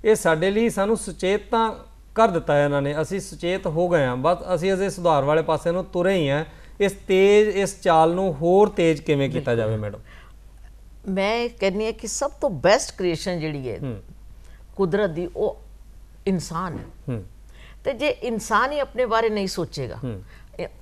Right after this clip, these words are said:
Speaker 2: ਕੁਦਰਤ ਨੇ ਕਿੰਨਾ ਬੈਲੈਂਸ ਕੀਤਾ ਕਿ ਇੰਨੇ ਪੇੜ ਪੌਦੇ ਲਗਾਏ ਕਿ ਉਹ ਕਾਰਬਨ ਡਾਈਆਕਸਾਈਡ ਲੈਣਗੇ
Speaker 1: ਜੀ।
Speaker 2: ਤੇ ਇਹਨਾਂ ਨੂੰ ਆਕਸੀਜਨ ਦੇਣਗੇ।
Speaker 1: ਜੀ, ਬਿਲਕੁਲ।
Speaker 2: ਕਿੰਨਾ
Speaker 1: ਹੂੰ।
Speaker 2: ਬੈਲੈਂਸ ਕੀਤਾ।
Speaker 1: ਹੂੰ।
Speaker 2: ਉਸ ਦੇ ਵਿੱਚ ਅਸੀਂ ਸਾਹ ਲੈਂਦੇ ਹਾਂ,
Speaker 1: ਹੂੰ।
Speaker 2: ਜੀਂਦੇ ਹਾਂ, ਔਰ ਅਸੀਂ ਉਸ ਨੂੰ ਬਦਸੂਰਤ ਕਰ ਰਹੇ ਹਾਂ।
Speaker 1: ਹੂੰ।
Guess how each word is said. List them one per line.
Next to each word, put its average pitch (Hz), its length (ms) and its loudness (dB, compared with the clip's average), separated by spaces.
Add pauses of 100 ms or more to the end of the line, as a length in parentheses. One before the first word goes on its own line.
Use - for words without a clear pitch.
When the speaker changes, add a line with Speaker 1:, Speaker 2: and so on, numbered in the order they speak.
(100)
Speaker 2:
ਕੁਦਰਤ 247 400 4
ਨੇ 302 140 -2
ਕਿੰਨਾ 339 300 -2
ਬੈਲੈਂਸ 208 420 4
ਕੀਤਾ 156 440 -4 (400)
ਕਿ 240 120 -6 (180)
ਇੰਨੇ 214 280 4
ਪੇੜ 202 300 4
ਪੌਦੇ 190 340 2
ਲਗਾਏ 165 340 2
ਕਿ 196 180 -6 (100)
ਉਹ 214 120 4
ਕਾਰਬਨ 175 460 4
ਡਾਈਆਕਸਾਈਡ 180 440 2
ਲੈਣਗੇ 165 480 0 (300)
Speaker 1:
ਜੀ। 117 140 -4
Speaker 2:
ਤੇ - 200 -4
ਇਹਨਾਂ 214 220 4
ਨੂੰ 214 180 -2
ਆਕਸੀਜਨ 180 540 2
ਦੇਣਗੇ। 123 400 -6
Speaker 1:
ਜੀ, 135 140 -2
ਬਿਲਕੁਲ। 117 240 -4
Speaker 2:
ਕਿੰਨਾ 381 220 4
Speaker 1:
ਹੂੰ। 294 80 0
Speaker 2:
ਬੈਲੈਂਸ 180 300 4
ਕੀਤਾ। 139 240 -8
Speaker 1:
ਹੂੰ। 123 200 -4 (260)
Speaker 2:
ਉਸ 254 160 6
ਦੇ 285 100 4
ਵਿੱਚ 254 240 4
ਅਸੀਂ 233 200 -2
ਸਾਹ 185 260 4
ਲੈਂਦੇ 180 360 -2
ਹਾਂ, 165 120 -8 (160)
Speaker 1:
ਹੂੰ। 120 140 -8
Speaker 2:
ਜੀਂਦੇ 202 420 2
ਹਾਂ, 156 100 -6 (400)
ਔਰ 294 100 4 (220)
ਅਸੀਂ 349 260 2
ਉਸ 349 280 -2
ਨੂੰ 330 220 -2 (380)
ਬਦਸੂਰਤ 269 580 4
ਕਰ 269 160 -4
ਰਹੇ 226 220 -8
ਹਾਂ। 220 80 -20 (100)
Speaker 1:
ਹੂੰ। 113 160 -8